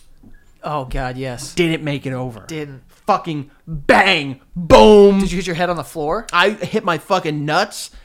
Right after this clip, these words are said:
Speaker 2: on the parking meter and went straight to the ground. And, like, got up, like, yeah.
Speaker 1: Ma-, part of it.
Speaker 2: Part of it.
Speaker 1: <laughs> So you played it off?
Speaker 2: Yeah.
Speaker 1: Did she say anything?
Speaker 2: Oh, yeah.
Speaker 1: What'd she say?
Speaker 2: "You're an idiot."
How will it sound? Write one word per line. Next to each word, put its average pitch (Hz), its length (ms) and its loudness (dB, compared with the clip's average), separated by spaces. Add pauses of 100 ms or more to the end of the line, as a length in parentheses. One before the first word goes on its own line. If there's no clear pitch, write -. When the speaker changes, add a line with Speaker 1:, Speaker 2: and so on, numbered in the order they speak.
(280)
Speaker 2:
on 175 200 2
the 202 80 -2
parking 175 400 -2
meter 156 180 -6
and 156 160 -10
went 143 140 -8
straight - 540 -2
to 160 60 -14
the 147 100 -8
ground. 120 460 -10 (440)
And, 196 100 0
like, 185 140 0
got 202 200 2
up, 180 140 0
like, 143 260 -8
yeah. 247 180 -8 (840)
Speaker 1:
Ma-, 226 160 -4 (160)
part 226 260 4
of 151 60 -8
it. 123 100 -12
Speaker 2:
Part 208 260 6
of 170 160 -8
it. 220 60 -4
Speaker 1:
<laughs> - 20 -6
So - 260 0 (100)
you 302 300 4
played 233 260 6
it 220 60 4
off? 214 380 6 (140)
Speaker 2:
Yeah. - 140 -6 (100)
Speaker 1:
Did 180 100 -4
she 190 80 -2
say 180 180 0
anything? 277 360 -4
Speaker 2:
Oh, 214 120 6
yeah. 135 360 -6 (300)
Speaker 1:
What'd 170 120 -8
she 190 80 -8
say? 185 380 -2 (160)
Speaker 2:
"You're 143 240 -10
an 135 100 -8
idiot." 170 400 -4